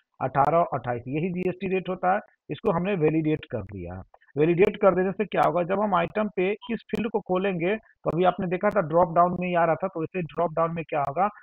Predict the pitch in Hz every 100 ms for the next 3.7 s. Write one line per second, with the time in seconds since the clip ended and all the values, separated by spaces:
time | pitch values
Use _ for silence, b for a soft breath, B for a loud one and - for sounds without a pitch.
0 | B - 160 196 - 151 170 151 127 156
1 | 262 - _ 135 147 - 101 80 62 101
2 | _ _ _ _ 170 202 208 165 190 160
3 | 139 160 214 127 135 135 226